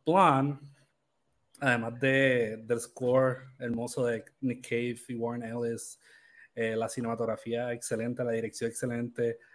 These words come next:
Ana de Armas se votó. Y honestly, like, I felt that this was a David Lynch film, pero con Marilyn Monroe there.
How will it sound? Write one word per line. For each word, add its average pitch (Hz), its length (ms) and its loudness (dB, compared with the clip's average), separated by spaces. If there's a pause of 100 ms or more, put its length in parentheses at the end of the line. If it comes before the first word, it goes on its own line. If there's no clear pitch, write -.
Ana 117 240 2
de 113 60 6
Armas 120 480 2
se 120 80 2
votó. 135 580 2 (460)
Y 127 500 0
honestly, 254 800 2
like, 147 360 4
I 143 60 -2
felt 214 380 -2
that 175 160 -4
this 180 240 -6
was 196 180 -2
a 147 120 2
David 175 280 0
Lynch 175 300 0
film, 247 500 2
pero 139 240 2
con 135 180 2
Marilyn 160 400 0
Monroe 170 440 0
there. 233 260 -2